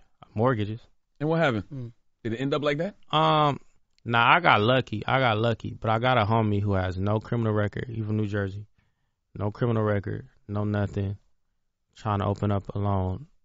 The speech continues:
Speaker 1: to open up a second location of already successful business, and they like, "I don't know, you don't have this, you don't have that, you don't have that." But I have had meetings. Um, this wasn't in the bank setting where they was like, "Yeah, we, this not happening for you."
Speaker 3: Mm.
Speaker 1: And they was like,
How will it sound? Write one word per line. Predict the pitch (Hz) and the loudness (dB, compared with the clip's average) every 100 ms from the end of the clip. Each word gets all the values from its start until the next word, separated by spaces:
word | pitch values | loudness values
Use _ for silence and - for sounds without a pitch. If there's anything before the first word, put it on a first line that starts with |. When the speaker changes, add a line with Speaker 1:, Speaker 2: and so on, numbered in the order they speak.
| _ _ | _ _
Speaker 1:
to | 107 | -6
open | 101 101 | -4 -6
up | 95 | -6
a | |
second | 92 113 110 | -4 -4 -2
location | 104 101 107 104 101 | -4 -4 -4 -4 -6
of | |
already | 98 98 101 | -4 -4 -4
successful | - 101 110 104 98 | -6 -6 -4 -4 -4
business, | 95 104 92 92 - _ _ _ _ _ _ | -2 -2 -2 -6 -8 _ _ _ _ _ _
and | 87 | -6
they | 87 | -6
like, | 82 82 - - _ _ _ - | -6 -12 -20 -20 _ _ _ -8
"I | |
don't | 110 104 | -4 -2
know, | 117 113 104 104 113 - | -2 -2 -4 -8 -14 -12
you | 107 | -8
don't | 104 | -6
have | 107 101 101 | -6 -6 -2
this, | 113 110 | 0 0
you | 104 | -4
don't | 101 | -4
have | 98 107 | -4 -4
that, | 110 104 | -4 -6
you | 104 | -6
don't | 98 | -4
have | 101 | -2
that." | 110 104 | -2 0
But | 104 | 0
I | 104 | 2
have | 113 123 | 2 0
had | 117 101 | 0 0
meetings. | 101 117 101 101 - - | 2 0 0 -6 -14 -10
Um, | 98 95 98 _ _ _ _ | -10 -10 -14 _ _ _ _
this | 104 98 | -6 -2
wasn't | 104 98 | 0 0
in | 92 | -2
the | 90 | -2
bank | 98 92 | -2 -2
setting | 113 107 92 | -2 -2 -4
where | |
they | 95 | -6
was | 101 92 | -4 -4
like, | 90 | -4
"Yeah, | 90 87 | -4 -4
we, | 95 92 | -4 -6
this | 92 92 - | -8 -12 -14
not | 92 | -14
happening | 92 - - | -16 -18 -20
for | - | -20
you." | _ _ _ 170 | _ _ _ -4
Speaker 3:
Mm. | 175 175 151 127 | -2 -2 -2 -6
Speaker 1:
And | 98 | -8
they | 87 | -6
was | 87 | -6
like, | 82 | -8